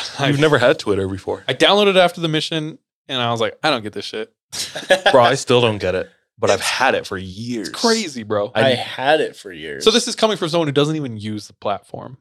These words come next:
Speaker 1: Yeah.
Speaker 2: I'm simply an outsider making some observations.
Speaker 3: Okay,
Speaker 2: So ign-,
Speaker 3: shoot.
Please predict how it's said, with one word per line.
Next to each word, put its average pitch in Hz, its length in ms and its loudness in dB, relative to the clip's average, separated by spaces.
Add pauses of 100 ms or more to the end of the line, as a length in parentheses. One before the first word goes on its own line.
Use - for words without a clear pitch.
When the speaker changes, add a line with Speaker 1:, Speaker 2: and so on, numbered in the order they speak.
Speaker 1:
Yeah. - 140 -20
Speaker 2:
I'm 123 180 -4
simply 143 360 -4
an 131 80 -2
outsider 143 500 0 (100)
making 135 340 -10
some 165 200 -16
observations. 151 720 -14
Speaker 3:
Okay, 131 160 2
Speaker 2:
So 98 280 0
ign-, 123 80 -6
Speaker 3:
shoot. 120 320 -4